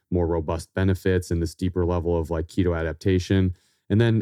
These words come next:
uh, you know, continuing to, like, work with different populations of people and hearing anecdotes and reading the research, you know, I think what I've kind of adjusted my thinking to now is that I think the s-,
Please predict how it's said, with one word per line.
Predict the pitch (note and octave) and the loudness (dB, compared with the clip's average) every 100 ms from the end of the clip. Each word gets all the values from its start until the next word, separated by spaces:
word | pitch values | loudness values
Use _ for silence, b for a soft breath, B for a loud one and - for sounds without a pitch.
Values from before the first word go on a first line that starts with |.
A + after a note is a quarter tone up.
| - | 2
uh, | |
you | G#2+ | 4
know, | G2 | 4
continuing | F#2+ G#2 C3 C3+ B2 | 4 2 4 4 4
to, | G#2+ | 4
like, | F#2 E2+ | 2 0
work | F2 G2 F#2 | 0 0 0
with | F2 | -2
different | F#2+ F2 D2+ | 0 -2 -4
populations | F#2 F2+ E2+ F#2 F2 E2 | -4 -2 2 2 2 -2
of | E2 - | -8 2
people | G#2 F#2+ F2+ E2 | 4 4 2 2
and | E2 | 0
hearing | F2+ E2+ F2 | 0 0 -2
anecdotes | F2 E2+ E2+ E2 - | -2 0 0 -2 -2
and | E2 | 0
reading | F2 E2 | 2 2
the | |
research, | D#2 G2+ G2 F#2 E2+ - _ _ _ _ | 2 4 4 2 0 -2 _ _ _ _
you | F#2+ | -4
know, | |
I | F2 | 0
think | C3+ C3 | 0 2
what | G#2 | 0
I've | F2+ | 0
kind | - G2 | 0 0
of | F2+ E2+ | 0 -2
adjusted | - F#2 - F2 | -2 -2 -2 -4
my | E2 | -4
thinking | D#2+ F2 F2+ | -4 -2 -2
to | E2 E2+ | -2 -2
now | F2 E2+ | -2 -2
is | E2 | -2
that | F#2 | -2
I | F#2 | -4
think | F2+ D#3 C#3 _ _ _ - | -2 -2 -2 _ _ _ -10
the | F2+ F#2+ F#2 | -4 0 0
s-, | - - | 0 -10